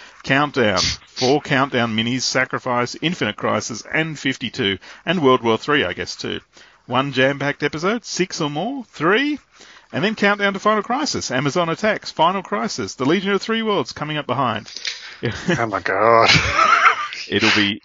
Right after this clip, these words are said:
Speaker 1: i-, interesting to see your approach to these linked events and year-long weeklies that's become the new norm for a while. Uh, yeah.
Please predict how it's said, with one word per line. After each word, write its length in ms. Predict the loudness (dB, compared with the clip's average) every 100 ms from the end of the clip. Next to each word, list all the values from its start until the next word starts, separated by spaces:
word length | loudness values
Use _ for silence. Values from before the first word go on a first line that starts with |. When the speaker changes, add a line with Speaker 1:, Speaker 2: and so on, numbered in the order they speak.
| _
Speaker 1:
i-, 100 | -14 -4
interesting 460 | -2 0 0 0
to 80 | 0
see 160 | 2 4
your 140 | 4
approach 340 | 4 4 2 -2
to 60 |
these 240 | -6 -6 -2
linked 260 | -4 -2
events 400 | -4 -2 -2 -4
and 220 | -6 -4 -2
year-long 400 | 2 2 0 -2
weeklies 480 | -6 -4 -6 -6
that's 240 | -8 -10 -10
become 340 | -8 -4 -4
the 80 | -4
new 160 | -2 -2
norm 300 | -4 -6 -8
for 100 | -8
a 40 |
while. 340 | -6 -6 -8 -12 _ _
Uh, 440 | -10 -6 -6 -6 -10
yeah. 600 | -10 -4 -2 -2 -4